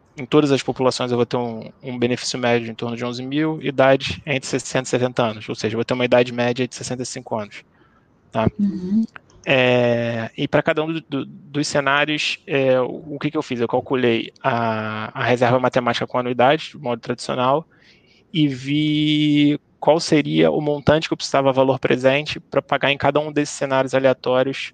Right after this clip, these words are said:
Speaker 1: é, de acordo com a vida de cada uma dessas pessoas.
Speaker 2: Uhum.
Speaker 1: É, como é que foi feito, quantos anos cada pessoa viver em cada cenário?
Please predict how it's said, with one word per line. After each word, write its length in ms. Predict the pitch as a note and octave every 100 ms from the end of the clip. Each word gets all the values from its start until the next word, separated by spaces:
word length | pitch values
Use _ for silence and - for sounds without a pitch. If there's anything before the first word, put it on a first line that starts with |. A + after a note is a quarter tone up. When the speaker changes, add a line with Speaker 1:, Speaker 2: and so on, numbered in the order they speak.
| -
Speaker 1:
é, 460 | C#3+ A#2+ A#2+ A#2 A#2
de 80 |
acordo 340 | A#2+ - B2+ C3
com 140 | -
a 40 | B2
vida 240 | B2 B2+
de 100 | B2
cada 200 | B2 B2
uma 120 | B2
dessas 200 | B2 -
pessoas. 560 | - - - A2+ G#2+ - - _ _ _ _ _ _ -
Speaker 2:
Uhum. 120 | G3+ F3+
Speaker 1:
É, 480 | D3 B2+ A#2+ A#2+ A2+ -
como 160 | C#3
é 60 | D3+
que 80 | -
foi 100 | E3+
feito, 1200 | - D3 D3 D3 C#3 C3 B2+ B2 B2 A#2+ - - _ _ _ _ _ -
quantos 280 | D3+ D#3 C#3
anos 180 | C#3 -
cada 180 | C#3 C3+
pessoa 300 | C3+ - C#3
viver 180 | B2+
em 80 | C3
cada 220 | C3 C3
cenário? 500 | B2 C3 A#2+ A2 A2